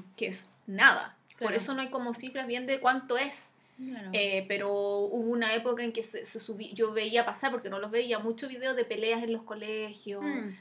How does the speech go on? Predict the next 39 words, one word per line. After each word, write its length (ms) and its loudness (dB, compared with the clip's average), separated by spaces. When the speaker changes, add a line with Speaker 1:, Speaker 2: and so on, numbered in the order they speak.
Speaker 1:
de 120 0
videos 280 0
así 140 -6
como 180 -8
fuertes 340 -2
en 80 -4
colegios, 420 0
de 80 -6
niñas 320 8
agarrándose 420 4
de 60 -2
las 120 -6
mechas 340 -8
porque 240 -12
sí, 560 -6
y 140 -2
los 120 0
otros, 360 2
y, 60 -2
y, 300 -8
y 60 -2
la 120 0
gente 300 -2
haciéndole 400 0
un 80 -4
círculo 360 -2
y 80 6
ayudándoles 420 0
la 100 6
cueca 200 0
a 20 2
las 220 -4
dos. 320 0
Speaker 2:
¿Acá 140 4
en 100 4
Chile? 300 0
Speaker 1:
Sí, 200 -2
po. 280 0
Speaker 2:
Ya. 300 -6